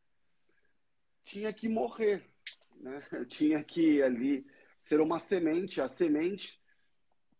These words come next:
é... quando a gente pega uma semente, coloca ali na terra, ela precisa morrer, né?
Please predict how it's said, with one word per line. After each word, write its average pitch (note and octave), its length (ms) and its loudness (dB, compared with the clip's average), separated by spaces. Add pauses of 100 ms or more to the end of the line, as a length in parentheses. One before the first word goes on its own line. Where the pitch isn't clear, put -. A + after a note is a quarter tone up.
(260)
é... A#2+ 680 2 (1300)
quando D3 180 -2
a - 20 2
gente - 140 -4
pega F3 240 8
uma E3+ 160 2
semente, C#3+ 600 -6 (680)
coloca D3+ 440 -2
ali D3 100 -4
na C#3+ 140 -4
terra, C3+ 500 -4 (880)
ela D3+ 240 0
precisa D#3+ 420 -6
morrer, D#3 640 -2
né? C3 220 -8